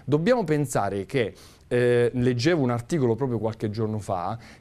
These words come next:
che ad esempio nell'insufficienza renale cronica, ovviamente in accordo con il nefrologo, comunque con il medico,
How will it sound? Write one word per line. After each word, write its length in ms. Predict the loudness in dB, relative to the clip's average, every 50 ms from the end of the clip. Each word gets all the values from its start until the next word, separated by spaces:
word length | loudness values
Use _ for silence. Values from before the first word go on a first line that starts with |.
| _
che 240 | -2 0 2 2 2
ad 180 | 0 -2 0 0
esempio 540 | 0 0 2 0 0 0 0 -2 -2 0 0
nell'insufficienza 1400 | 0 0 0 0 0 0 0 0 -2 -4 -4 -4 -4 -4 -2 0 0 0 0 -2 -4 -2 -2 0 0 0 -2 -4 -6
renale 760 | -6 -6 -4 -4 -4 -2 -2 -2 -2 -2 0 0 0 -2 -4 -4
cronica, 720 | -4 -2 0 0 0 0 -2 -4 -6 -4 -2 -2 -2 -4 -4 -6
ovviamente 920 | -4 -4 -4 -2 -2 -2 0 0 0 0 0 0 0 -2 -2 -2 -2 -2 -2 -6 -14 -20 -20 -8 -2
in 200 | 0 0 2 0
accordo 600 | 0 -4 -2 0 2 4 4 4 2 2 0 0
con 460 | 2 2 2 2 2 0 0 -2 -2 -2
il 160 | -4 -4 -2
nefrologo, 600 | -2 -2 -4 -6 -4 -2 0 2 2 2 0 -2 -2
comunque 320 | -2 -2 -2 -2 -2 -4
con 160 | -6 -4 -4
il 100 | -4 -2
medico, 500 | -2 -2 -2 -4 -6 -10 -8 -6 -6 -6